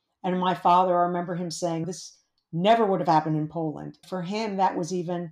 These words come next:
a sign of redemption and healing, that we were welcome into different churches and faith communities. I had to go back and relearn the Hebrew letters so that I could become a Hebrew teacher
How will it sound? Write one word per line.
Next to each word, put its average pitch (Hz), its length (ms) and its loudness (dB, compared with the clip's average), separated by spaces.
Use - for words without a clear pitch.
a 175 60 -4
sign 185 400 -2
of 160 120 -4
redemption 175 540 -2
and 165 160 -4
healing, 180 640 -2
that 185 160 -2
we 185 140 2
were 170 180 0
welcome 175 500 -4
into 170 680 -10
different 190 300 -8
churches 180 400 -8
and 170 120 -10
faith 170 300 -6
communities. 170 680 -4
I 254 60 0
had 302 160 4
to 302 60 6
go 294 160 6
back 269 280 2
and 208 120 -6
relearn 214 680 -4
the 196 60 -4
Hebrew 214 260 -6
letters 202 460 0
so 185 180 -2
that 180 140 -4
I 180 100 -2
could 175 160 -12
become 175 260 -6
a 170 40 -4
Hebrew 165 280 -6
teacher 214 680 -4